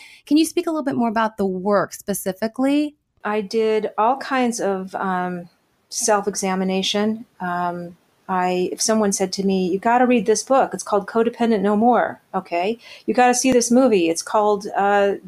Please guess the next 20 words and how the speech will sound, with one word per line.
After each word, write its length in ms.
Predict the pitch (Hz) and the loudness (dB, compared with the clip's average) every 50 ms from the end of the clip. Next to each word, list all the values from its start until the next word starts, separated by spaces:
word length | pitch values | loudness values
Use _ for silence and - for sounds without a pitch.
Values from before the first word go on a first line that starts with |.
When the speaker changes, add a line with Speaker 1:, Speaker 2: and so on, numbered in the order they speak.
| - _ _ _ _ - | -20 _ _ _ _ -8
Speaker 2:
The 60 | - 202 | -6 -4
Secret. 400 | - 277 277 277 175 147 - - _ _ _ - - - - - - - - | -2 -4 -2 -2 -4 -6 -6 -8 _ _ _ -20 -20 -20 -18 -18 -16 -8 -2
Uh, 460 | - 190 196 196 190 196 202 202 202 202 | 0 2 4 4 4 4 4 4 4 2
you've 160 | 208 220 196 | 2 0 0
gotta, 600 | - 247 226 233 233 233 233 226 226 226 226 226 226 226 | 0 2 2 4 4 4 4 6 6 6 4 4 2 0
um, 460 | 214 220 220 220 220 220 220 220 214 | 0 2 2 2 2 2 0 0 -2
take 220 | - 262 262 262 | -2 -4 -2 -2
this 140 | 247 226 - | -2 -4 -4
class. 640 | - - - 302 302 220 175 156 - - - - - - | -2 0 2 2 2 2 0 -2 -4 -6 -6 -6 -4 -2
It's, 360 | 208 202 208 - - - - - | -2 -2 -2 -4 -6 -6 -6 -4
um, 460 | 208 208 208 214 214 214 214 208 214 - - | -4 -2 -2 0 0 0 0 -2 -2 -4 -4
on, 560 | - 208 214 214 214 214 214 214 208 208 202 | -4 -2 0 0 0 2 2 2 2 2 2
uh, 140 | 214 208 208 | 0 0 -2
personal 380 | 202 - 254 247 254 254 240 226 | 0 0 -2 0 2 0 0 2
growth 280 | 233 233 226 233 226 233 | 2 2 2 0 0 0
and 360 | 220 214 208 208 208 208 - - - - | 0 2 2 0 0 -2 -4 -10 -12 -8
self-empowerment." 880 | - - - 214 220 220 - - 208 - - 254 269 247 196 180 - - | -4 0 0 2 0 0 -2 -4 -4 -2 0 2 2 2 2 0 0 0
I 80 | 220 | 2
mean, 180 | 240 254 240 233 - | 4 4 4 4 2
I, 200 | 226 240 233 233 | 2 0 0 -2